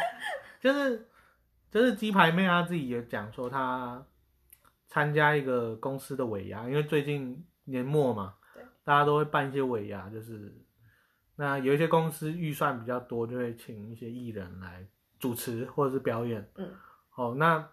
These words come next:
Speaker 1: 某一间公司就请到鸡排妹，
Speaker 2: 嗯。
Speaker 1: 哦，当主持人。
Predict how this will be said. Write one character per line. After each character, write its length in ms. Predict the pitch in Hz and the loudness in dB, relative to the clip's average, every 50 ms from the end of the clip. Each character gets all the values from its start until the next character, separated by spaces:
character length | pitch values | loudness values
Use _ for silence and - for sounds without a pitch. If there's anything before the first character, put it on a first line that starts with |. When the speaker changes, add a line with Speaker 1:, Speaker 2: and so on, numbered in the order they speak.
| _ _ _ _ _ _ _ _ _ _ _ _ | _ _ _ _ _ _ _ _ _ _ _ _
Speaker 1:
某 360 | 208 170 143 139 139 143 160 | -12 -8 -4 2 6 6 6
一 60 | 175 | 8
间 120 | 185 196 196 | 8 6 6
公 220 | 190 196 185 185 | 8 6 6 4
司 140 | 185 180 165 | 0 -2 -2
就 100 | 170 175 | -2 -2
请 240 | 175 - - 127 120 | -2 -4 -8 -8 -4
到 160 | 131 135 131 | -4 -4 -4
鸡 160 | 131 - 127 | -6 -8 -14
排 220 | 113 - 117 104 101 | -12 -10 -10 -10 -10
妹， 280 | 110 110 107 98 98 _ _ _ _ _ _ - - | -10 -10 -10 -12 -14 _ _ _ _ _ _ -20 -20
Speaker 2:
嗯。 80 | - 185 - - | -20 -20 -18 -12
Speaker 1:
哦， 200 | - 117 117 113 | -8 -6 -6 -4
当 360 | - 131 131 131 135 135 127 120 _ | -2 0 0 0 -2 -6 -10 -12 _
主 160 | - 120 104 | -12 -12 -12
持 200 | 98 - - 104 | -12 -10 -10 -8
人。 280 | 101 98 95 92 98 | -8 -8 -8 -10 -14